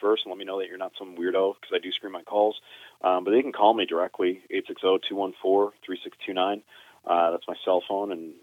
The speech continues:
I'll be more than happy to, to answer questions for you guys. Uh, and if you're annoying, I'll block you. Um, <laughs> you know, and, uh, you know, I've got a Facebook page. I've got my, my website I don't update as frequently. Uh, I used to blog a lot on there, but, you know,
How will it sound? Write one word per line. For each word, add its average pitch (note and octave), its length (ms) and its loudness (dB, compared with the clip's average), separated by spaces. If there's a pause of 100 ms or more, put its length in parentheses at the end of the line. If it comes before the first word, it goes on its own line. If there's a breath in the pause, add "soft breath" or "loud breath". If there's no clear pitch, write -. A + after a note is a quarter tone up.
I'll E2 80 -4
be F2 120 -4
more F#2 160 0
than F2 80 -4
happy F2+ 300 -6
to, F2+ 200 0 (240)
to D2+ 260 -6
answer F2+ 220 -8
questions F2+ 400 -6
for F#2 60 -6
you F2+ 120 -2
guys. F#2 200 2 (480 loud breath)
Uh, E2+ 340 4 (140)
and E2 80 -10
if F2 120 -8
you're F2 220 -2 (160)
annoying, F#2 380 -2
I'll F2+ 80 0
block F#2 340 8
you. A2 120 6 (460 loud breath)
Um, F2 380 2 (340)
<laughs> - 400 -20
you A#2+ 100 0
know, A2 300 4
and, A2 400 0
uh, G#2+ 440 6
you - 80 -8
know, G#2 100 2
I've G2+ 140 2
got A#2+ 120 6
a G#2+ 40 4
Facebook A2 440 0
page. A2+ 320 2 (320 loud breath)
I've D3 200 4
got A#3+ 180 6 (100)
my, C3 280 2 (260)
my C#3 140 6
website E3+ 420 8
I C3+ 80 12
don't B2+ 200 8
update A#2 320 4
as G#2 120 6
frequently. A2+ 600 -6 (180)
Uh, F2 280 -8
I - 20 -4
used G#2+ 180 -2
to - 60 -4
blog G2 380 4
a F#2+ 40 -2
lot F#2 260 2
on G2 180 -8
there, G2 280 -2 (140)
but, F2 200 -4 (280)
you G2+ 100 -14
know, D#2+ 80 -12